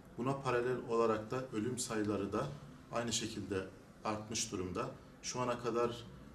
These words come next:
ilimizdeki covid nedeniyle ölü sayısı, vefat eden vatandaş sayısı otuz civarında. Bu tablo bize gösteriyor ki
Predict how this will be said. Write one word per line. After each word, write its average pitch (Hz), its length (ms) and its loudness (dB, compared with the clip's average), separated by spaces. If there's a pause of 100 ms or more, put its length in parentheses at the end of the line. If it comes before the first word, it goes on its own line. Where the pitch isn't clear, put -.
(260)
ilimizdeki 113 760 0
covid 127 280 2 (260)
nedeniyle 104 640 2 (560)
ölü 110 160 2
sayısı, 110 520 2 (180)
vefat 110 440 4
eden 110 240 2
vatandaş 110 640 -2 (280)
sayısı 107 560 2 (1000)
otuz 110 360 0
civarında. 87 600 0 (1000)
Bu 147 120 2
tablo 143 480 6
bize 131 180 4
gösteriyor 131 720 2
ki 143 220 0